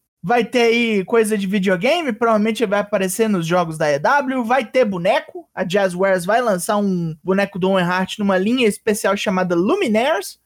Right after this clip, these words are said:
e isso é só o começo, fora camiseta e essas coisas aí. Ou seja, não é que a mulher não queria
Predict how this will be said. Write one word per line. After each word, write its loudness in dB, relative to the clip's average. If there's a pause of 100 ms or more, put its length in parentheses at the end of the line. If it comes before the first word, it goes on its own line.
(120)
e 2
isso 0
é 2
só 0
o -2
começo, 0
fora -2
camiseta 0
e 6
essas -2
coisas 2
aí. 0 (160)
Ou 0
seja, 2
não 2
é 2
que -2
a 2
mulher 0
não -4
queria 0